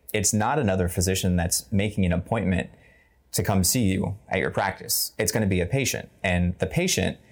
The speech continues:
needs to understand exactly what you were just saying. What are the benefits to this thing, and why should I continue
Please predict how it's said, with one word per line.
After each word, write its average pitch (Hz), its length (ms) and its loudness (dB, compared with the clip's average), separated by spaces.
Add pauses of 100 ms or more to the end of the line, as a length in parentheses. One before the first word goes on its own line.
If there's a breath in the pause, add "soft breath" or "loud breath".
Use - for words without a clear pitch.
(240 soft breath)
needs 104 200 2
to - 80 2
understand 95 520 2
exactly 98 360 2
what 95 140 2
you 95 120 2
were 90 80 0
just 90 180 -2
saying. - 320 -2
What 98 360 0
are 98 140 2
the 92 100 2
benefits 95 500 0
to 127 80 -4
this 123 180 0
thing, 139 240 -2
and 95 300 0
why 101 340 2
should 113 200 -2
I 95 120 2
continue 95 600 2